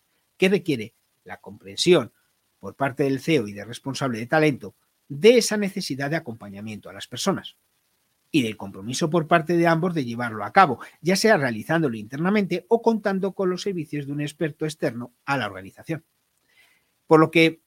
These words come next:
pasar de una estructura rígida a una estructura móvil que dotará de mayor flexibilidad a la empresa puede ser clave en el día a día de toda la organización. ¿Y cuáles son las ventajas?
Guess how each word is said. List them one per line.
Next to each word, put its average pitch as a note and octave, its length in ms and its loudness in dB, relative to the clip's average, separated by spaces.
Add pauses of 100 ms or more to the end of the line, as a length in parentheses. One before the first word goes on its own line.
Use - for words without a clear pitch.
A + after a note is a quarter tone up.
(280)
pasar F#3 320 4
de G3 80 4
una G3 120 2
estructura F#3+ 420 0
rígida D3 320 -2
a - 20 -2
una D#3+ 120 0
estructura E3+ 420 -2
móvil D#3 420 -2
que F3+ 140 4
dotará E3 340 2
de F3+ 100 -2
mayor D3+ 280 -2
flexibilidad E3+ 500 -2
a E3 40 4
la F3 80 0
empresa E3 440 -6 (440)
puede G#3 300 4
ser G#3 300 -2
clave E3+ 420 -2 (300)
en A2 140 -16
el A2 120 -16
día E3+ 200 2
a F3+ 60 4
día D3 340 -2 (240)
de C3+ 200 -12
toda A2 280 -12
la G2+ 100 -10
organización. A2 640 -6 (880)
¿Y D#3+ 100 0
cuáles D#3+ 280 4
son E3 100 -2
las D#3 140 0
ventajas? E3 560 -4